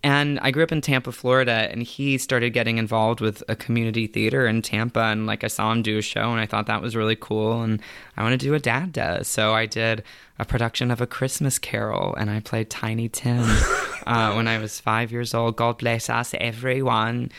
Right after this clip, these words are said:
Speaker 2: You could still be Tiny Tim.
Speaker 1: Oh, Tiny Twink, more
Speaker 2: Right.
Speaker 1: like. But,
Speaker 2: <laughs>
Speaker 1: uh,
Speaker 2: You're so precious.
Speaker 1: yes,
Speaker 2: <laughs>
Speaker 1: Tiny Twunk. Uh,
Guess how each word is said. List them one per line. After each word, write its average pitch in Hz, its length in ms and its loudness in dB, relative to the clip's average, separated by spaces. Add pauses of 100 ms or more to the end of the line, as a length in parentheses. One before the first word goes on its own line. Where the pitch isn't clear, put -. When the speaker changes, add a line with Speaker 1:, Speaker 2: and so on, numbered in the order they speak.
(720)
Speaker 2:
You 226 160 6
could 226 160 4
still 190 240 6
be 165 160 6
Tiny 101 340 0
Tim. 92 360 -2
Speaker 1:
Oh, 107 180 0
Tiny 113 240 -4
Twink, - 420 -8
more - 200 -4
Speaker 2:
Right. - 160 0
Speaker 1:
like. - 200 2
But, - 260 4
Speaker 2:
<laughs> - 20 8
Speaker 1:
uh, 92 480 2
Speaker 2:
You're 76 100 2
so - 260 0
precious. - 400 -2
Speaker 1:
yes, 113 440 2 (180)
Speaker 2:
<laughs> - 160 -4
Speaker 1:
Tiny 120 240 0
Twunk. 110 500 -2 (160)
Uh, 123 760 0